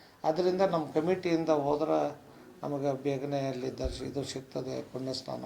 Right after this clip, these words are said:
ಮಾಡಲಿಕ್ಕೆ ಅಂತ ಭಾಳ ಜನ ಹೇಳಿದ್ದಾರೆ. ನಮ್ಮ ಕಮಿಟಿಯಲ್ಲಿ ಬಿ ಜೆ ಪಿಯವರು ಹೋದಾರೆ, ಕಾಂಗ್ರೆಸ್ನವ್ರು ಹೋದಾರೆ, ಜೆ ಡಿ ಎಸ್ನವ್ರು ಹೋದಾರೆ. ಆ ಕಮಿಟಿಯಿಂದ ಅವರ ಅನಿಸಿಕೆಗಳನ್ನು ಕೇಳ್ತಕ್ಕಂಥದ್ದು ಅಧ್ಯಕ್ಷರ ಜವಾಬ್ದಾರಿ.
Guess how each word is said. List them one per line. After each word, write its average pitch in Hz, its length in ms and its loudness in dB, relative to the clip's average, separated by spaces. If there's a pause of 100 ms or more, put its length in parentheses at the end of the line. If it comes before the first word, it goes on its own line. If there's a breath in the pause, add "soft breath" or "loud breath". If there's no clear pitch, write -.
(100)
ಮಾಡಲಿಕ್ಕೆ - 460 -10
ಅಂತ - 180 -6 (720 loud breath)
ಭಾಳ 151 200 10
ಜನ 143 220 2 (420)
ಹೇಳಿದ್ದಾರೆ. 120 420 -4
ನಮ್ಮ 151 120 -2
ಕಮಿಟಿಯಲ್ಲಿ 165 720 2 (560 loud breath)
ಬಿ 127 100 0
ಜೆ 143 180 6
ಪಿಯವರು 147 320 4
ಹೋದಾರೆ, 143 280 4
ಕಾಂಗ್ರೆಸ್ನವ್ರು 131 680 -4
ಹೋದಾರೆ, 131 360 -2
ಜೆ 120 160 0
ಡಿ 120 120 -2
ಎಸ್ನವ್ರು 110 400 -8
ಹೋದಾರೆ. 104 360 -16 (480 loud breath)
ಆ 170 160 4
ಕಮಿಟಿಯಿಂದ 160 760 -2
ಅವರ 175 320 0 (540)
ಅನಿಸಿಕೆಗಳನ್ನು 196 1160 4
ಕೇಳ್ತಕ್ಕಂಥದ್ದು 190 920 4
ಅಧ್ಯಕ್ಷರ - 460 -2
ಜವಾಬ್ದಾರಿ. 113 800 -8